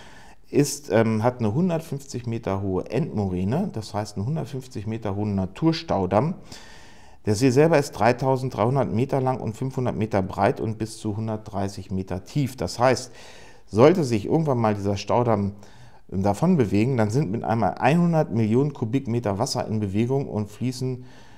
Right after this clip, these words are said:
mit einem, ja, Riesenplatsch durch die Stadt Kathmandu. Und diese Gefahr ist tatsächlich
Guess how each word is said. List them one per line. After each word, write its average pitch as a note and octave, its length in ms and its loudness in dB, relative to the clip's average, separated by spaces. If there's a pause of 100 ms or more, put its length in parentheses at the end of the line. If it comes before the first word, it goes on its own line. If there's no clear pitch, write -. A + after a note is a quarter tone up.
(140)
mit A#2 360 -2
einem, G2+ 640 0
ja, G2 300 4
Riesenplatsch A2+ 840 -4
durch G3+ 220 0
die G3 140 -6
Stadt - 300 -8
Kathmandu. G#2 500 -4
Und F#2 180 -6
diese C#3 160 -6
Gefahr B2 420 2
ist - 200 -8
tatsächlich B2 580 -6